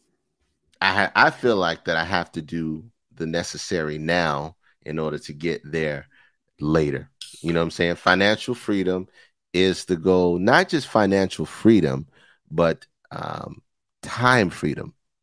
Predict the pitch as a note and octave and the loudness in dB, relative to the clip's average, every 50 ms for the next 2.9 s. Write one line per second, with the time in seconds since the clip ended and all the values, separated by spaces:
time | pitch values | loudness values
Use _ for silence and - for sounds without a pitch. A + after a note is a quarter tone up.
0 | _ - D#2+ D2+ - - D2 D2 - C#2+ C#2 - - - - _ _ _ _ _ | _ -6 -6 -6 -6 -8 -10 -6 -6 -6 -6 -6 -8 -12 -16 _ _ _ _ _
1 | _ _ - D#2+ D2+ D#2 D#2+ D2+ D#2+ D#2+ D2 D2+ D2+ D2 C#2+ D2 - - D2+ D2 | _ _ -6 -6 -6 -6 -6 -2 -2 -2 -2 -2 -4 -6 -6 -10 -10 -10 -10 -10
2 | B1 C#2+ - - _ _ _ _ _ _ _ - - - F2 E2+ D#2+ D#2+ | -10 -12 -16 -20 _ _ _ _ _ _ _ -6 0 0 0 2 0 -4